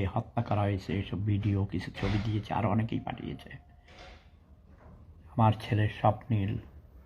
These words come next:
অনেক কান্না করেছে আজকে, এবং জাহাঙ্গীরনগর ইউনিভার্সিটি, আমার প্রিয় ক্যাম্পাস, সেখানেও একটা ছেলেকে, সে নাকি ছাত্রলীগ করত, তাকে পিটিয়ে হত্যা করেছে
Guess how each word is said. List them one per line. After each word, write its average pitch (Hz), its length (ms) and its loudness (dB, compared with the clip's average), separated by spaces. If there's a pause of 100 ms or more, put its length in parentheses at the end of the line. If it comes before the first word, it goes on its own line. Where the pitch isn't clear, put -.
(380)
অনেক 117 260 8
কান্না 110 340 8
করেছে 104 400 -2 (1400)
আজকে, 110 340 2 (180)
এবং 107 160 4 (500)
জাহাঙ্গীরনগর 120 560 8
ইউনিভার্সিটি, 95 580 -2
আমার 95 240 2 (100)
প্রিয় 90 180 -4 (100)
ক্যাম্পাস, 92 440 -2 (1500)
সেখানেও 127 460 6
একটা - 180 -4 (100)
ছেলেকে, 95 400 -2
সে - 100 0
নাকি 117 200 4 (100)
ছাত্রলীগ 85 520 -2 (100)
করত, 82 220 -10 (1600)
তাকে - 180 -2 (100)
পিটিয়ে 123 340 8
হত্যা 113 420 4
করেছে - 260 -6